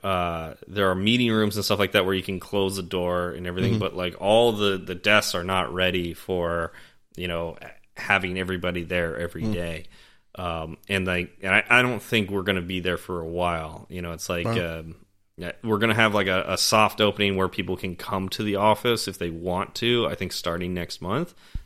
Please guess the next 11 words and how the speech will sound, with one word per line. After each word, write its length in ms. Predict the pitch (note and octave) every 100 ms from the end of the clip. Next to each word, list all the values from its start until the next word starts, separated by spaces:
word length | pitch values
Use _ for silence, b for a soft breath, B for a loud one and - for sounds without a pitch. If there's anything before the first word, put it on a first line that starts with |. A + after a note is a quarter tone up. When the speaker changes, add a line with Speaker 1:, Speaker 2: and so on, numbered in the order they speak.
| B
Speaker 1:
Um, 420 | - F#2 E2+ D#2+ -
and 100 | F#2+
I 60 | F2
could 160 | F#2+
be 100 | E2+
wrong 240 | E2 E2 D#2+
on 120 | D#2+
that. 200 | E2 E2 b b b -
Uh, 280 | F#2+ E2+ E2
but 360 | F#2 - G2
then 380 | A2 G#2 G2+ G2